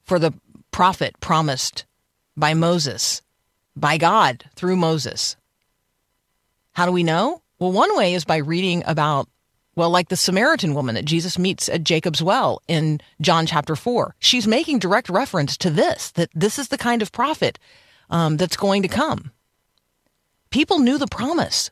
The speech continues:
People believed that God would keep his promise, and he has. But more than a prophet like Moses, Jesus was also the great high priest. He was the king of all kings.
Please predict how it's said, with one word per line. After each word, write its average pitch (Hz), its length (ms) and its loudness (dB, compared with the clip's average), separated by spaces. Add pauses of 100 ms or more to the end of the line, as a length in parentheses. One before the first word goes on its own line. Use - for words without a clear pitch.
(120)
People 302 260 0
believed 233 640 0
that 190 120 0
God 214 280 -4
would 196 100 -2
keep 247 240 -4
his 208 160 0
promise, - 580 -4 (440)
and 180 100 2
he 185 80 2
has. 330 500 -4 (1700)
But 180 180 2
more 240 220 4
than 349 120 2
a 175 60 2
prophet - 580 -2
like 165 340 0
Moses, - 560 -4 (720)
Jesus 185 480 0
was 151 500 -2
also 156 280 0
the 151 80 -2
great 143 240 -2
high 147 160 -2
priest. - 460 -4
He 160 100 0
was 143 180 -2
the 151 80 -6
king 170 220 -2
of 151 100 -2
all 151 140 0
kings. 208 520 -4